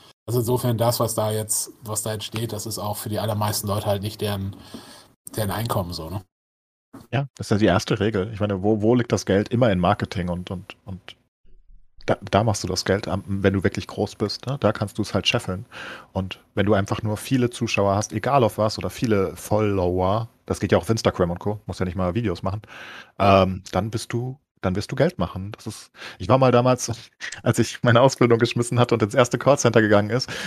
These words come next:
Speaker 2: ich weiß noch, da hatten wir so ein lustiges Intro. Ich war in einem Callcenter und die fragten, "Was denkt ihr, was ist am meisten wert?" Und also, das war so für, für B two B irgendwelche Firmenpräsentationen, ganz, ganz furchtbare Firma. Ich war einen halben Monat da und bin dann gegangen. Und d-, die sagten,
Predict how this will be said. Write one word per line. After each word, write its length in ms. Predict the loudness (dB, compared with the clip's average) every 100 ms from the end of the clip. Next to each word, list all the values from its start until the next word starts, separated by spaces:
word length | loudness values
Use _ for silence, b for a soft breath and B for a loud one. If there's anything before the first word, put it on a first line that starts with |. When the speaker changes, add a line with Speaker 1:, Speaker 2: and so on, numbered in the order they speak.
| B
Speaker 2:
ich 60 |
weiß 140 | 4 4
noch, 80 | 4
da 80 |
hatten 120 | 4 2
wir 80 |
so 80 | 2
ein 140 | 0 -2
lustiges 420 | -2 0 2 0
Intro. 400 | 0 -2 -2 -4
Ich 100 | -2
war 60 | 0
in 60 | -2
einem 80 |
Callcenter 600 | 2 2 4 0 2 2 0 B B B
und 160 | -2 0
die 80 |
fragten, 500 | 6 6 6 0 0
"Was 140 | 2 4
denkt 180 | 2 2
ihr, 80 |
was 100 | 2
ist 100 | 2
am 100 | 4
meisten 360 | 4 2 0 2
wert?" 460 | 4 4 2 -2 -8 _ _ _
Und 320 | 2 2 2
also, 400 | 0 0 0 -4 -8
das 180 | -8 -2
war 80 |
so 160 | 0 -2
für, 320 | 0 2 2
für 180 | 2 -2
B 160 | -2 -4
two 180 | -4
B 420 | -2 0 4 4 2 2
irgendwelche 440 | 2 2 0 -2
Firmenpräsentationen, 1080 | -4 0 0 0 -2 -2 -2 -4 -4 -8 -2
ganz, 160 | -2 0
ganz 160 | -2
furchtbare 440 | 0 -2 2 2 0
Firma. 300 | -2 -2 -2
Ich 100 | -2
war 100 | -2
einen 220 | -4 0
halben 180 | 0 2
Monat 260 | 0 0
da 80 | 0
und 100 | -2
bin 100 | -2
dann 120 | -4
gegangen. 340 | -2 -2 -2 -4 B B B B B B _
Und 440 | 4 6 4 -2 -8
d-, 100 | -6
die 120 | 4
sagten, 340 | 4 4 0